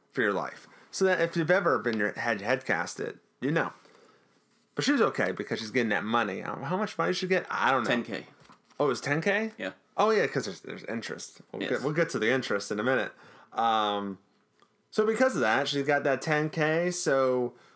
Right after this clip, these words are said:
Speaker 1: oh, before that, we forgot to mention that it's the reveal of the gross mummy bride corpse thing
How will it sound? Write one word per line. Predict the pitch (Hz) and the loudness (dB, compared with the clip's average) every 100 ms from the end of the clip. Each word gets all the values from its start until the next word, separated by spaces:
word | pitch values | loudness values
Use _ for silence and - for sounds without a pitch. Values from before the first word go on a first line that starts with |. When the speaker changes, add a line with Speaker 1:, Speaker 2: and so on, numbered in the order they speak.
| - | 0
Speaker 1:
oh, | 131 | 0
before | 127 180 170 | 2 2 4
that, | 104 | 2
we | 110 | 0
forgot | - 113 143 156 170 | -4 -2 0 0 0
to | - | 0
mention | 180 170 156 - 101 87 87 _ _ _ - | 2 2 0 0 -2 -4 -10 _ _ _ -4
that | 92 | -2
it's | 113 | -2
the | - 123 | 0 0
reveal | 113 123 110 | 2 2 0
of | 104 | -2
the | 117 | -6
gross | 110 131 151 151 - | 0 2 2 -2 -2
mummy | 127 135 131 110 104 101 - _ _ | 0 2 2 -2 -4 -6 -16 _ _
bride | - 127 127 120 - | 2 4 4 2 -2
corpse | - 107 90 - | -2 -2 -2 -6
thing | 113 87 76 104 | -4 -4 -6 -12